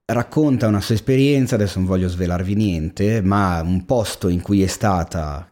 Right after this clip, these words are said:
che l'ha emozionata particolarmente e aggiunge: "In quel momento potevo anche morire, che mi sentivo che la mia vita comunque l'avevo vissuta.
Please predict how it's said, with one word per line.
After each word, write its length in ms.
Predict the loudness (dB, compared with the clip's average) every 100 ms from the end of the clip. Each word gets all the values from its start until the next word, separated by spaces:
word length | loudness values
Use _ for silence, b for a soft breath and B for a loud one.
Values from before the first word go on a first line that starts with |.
| _
che 420 | 0 2 2 2
l'ha 380 | 2 2 2 2
emozionata 680 | 2 0 0 0 0 -2
particolarmente 1080 | -4 -4 -2 0 2 2 2 2 2 2 2
e 100 | 2
aggiunge: 840 | 2 2 2 4 4 2 0 0 B B B _ _ 2
"In 140 | 2
quel 180 | 2 2
momento 500 | 4 4 2 0 0
potevo 380 | 0 2 2 2
anche 320 | 2 0 2
morire, 540 | 2 2 0 0 -2
che 580 | -4 -4 0 0 -2 -4
mi 120 | -4
sentivo 460 | -4 -4 -2 -2 -2
che 120 | -2
la 100 | 0
mia 160 | 2 2
vita 300 | 0 -2 -4
comunque 680 | -2 0 -2 -2 0 0 0
l'avevo 320 | -4 -6 -6
vissuta. 600 | -8 -8 -10 -10 -10 -12